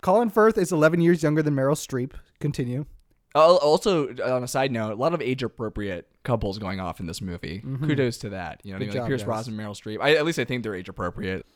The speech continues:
Speaker 1: They're closer to the age than Colin Firth. According to the timeline,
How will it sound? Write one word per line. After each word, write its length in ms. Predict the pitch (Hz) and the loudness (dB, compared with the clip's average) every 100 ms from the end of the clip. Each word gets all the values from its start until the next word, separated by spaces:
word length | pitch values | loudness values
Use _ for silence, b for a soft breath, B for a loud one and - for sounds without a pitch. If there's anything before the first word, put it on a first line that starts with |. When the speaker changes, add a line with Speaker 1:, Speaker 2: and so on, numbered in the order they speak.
| _ | _
Speaker 1:
They're 240 | - 170 214 | -2 2 2
closer 280 | 233 220 202 | 2 0 2
to 100 | 202 | 4
the 200 | 202 185 | 4 4
age 220 | 196 185 | 4 2
than 120 | 190 | -2
Colin 240 | 185 202 185 | 0 2 2
Firth. 360 | 208 202 190 - | 2 0 0 -4
According 360 | 165 202 190 | -2 0 0
to 40 | 175 | -2
the 60 | |
timeline, 640 | 180 190 208 175 156 151 | -2 -2 -2 0 0 -2